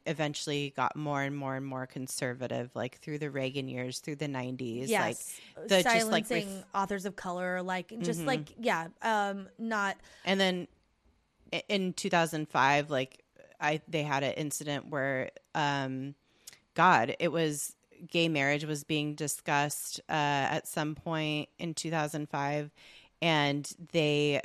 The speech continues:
Speaker 1: had an internal poll, I believe, about, like, allowing gay relationships to be reflected in romance novels and if it'd be eligible for a Rita or whatever,
Speaker 2: Oh my
Speaker 1: or to be
Speaker 2: God.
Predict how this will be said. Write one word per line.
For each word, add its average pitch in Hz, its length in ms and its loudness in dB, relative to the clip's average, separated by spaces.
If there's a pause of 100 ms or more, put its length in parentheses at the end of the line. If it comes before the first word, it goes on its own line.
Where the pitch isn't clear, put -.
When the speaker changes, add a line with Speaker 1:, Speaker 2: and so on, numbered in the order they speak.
Speaker 1:
had 151 300 2
an 151 140 0
internal 147 560 -2
poll, 147 580 2
I 175 100 0
believe, 175 400 -2
about, 139 520 2
like, 135 360 -2 (1000)
allowing 143 1080 4
gay 147 240 4
relationships 143 960 -2
to - 80 -6
be 151 100 -2
reflected 139 800 -2
in 139 400 -4 (220)
romance 143 480 -2
novels 156 420 -2
and 156 120 -2
if - 120 -6
it'd 135 140 -4
be 139 180 -4
eligible 139 520 -2
for 139 220 -4
a 135 60 -6
Rita 139 320 -2
or 143 220 0
whatever, 160 600 2
Speaker 2:
Oh 202 160 -6
my 185 200 -8
Speaker 1:
or 180 140 6
to 165 100 0
be 156 200 2
Speaker 2:
God. 151 60 0